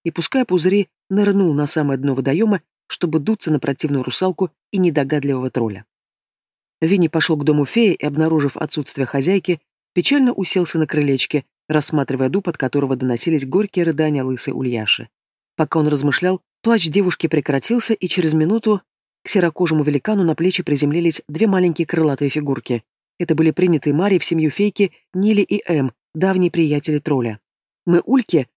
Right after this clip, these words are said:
волосорост принесли от Манефы Ауховны", весело смеясь и дёргая некроманта за ухо, пропищала Ниля. "Манефа ещё велела Карпу передать, что в пруд нальёт удобрение для ряски, и станет он болотной пиявкой,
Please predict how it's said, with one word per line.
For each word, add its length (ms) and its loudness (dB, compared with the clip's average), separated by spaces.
волосорост 640 2
принесли 480 -2
от 160 -4
Манефы 360 2
Ауховны", 520 0
весело 380 0
смеясь 400 0
и 40 0
дёргая 320 0
некроманта 500 -2
за 180 0
ухо, 180 -2
пропищала 520 0
Ниля. 360 -2
"Манефа 380 2
ещё 180 0
велела 260 2
Карпу 300 -4
передать, 440 -2
что 200 -2
в 80 -4
пруд 220 -2
нальёт 380 0
удобрение 540 2
для 180 0
ряски, 440 -2
и 60 -2
станет 440 0
он 160 0
болотной 380 0
пиявкой, 560 -2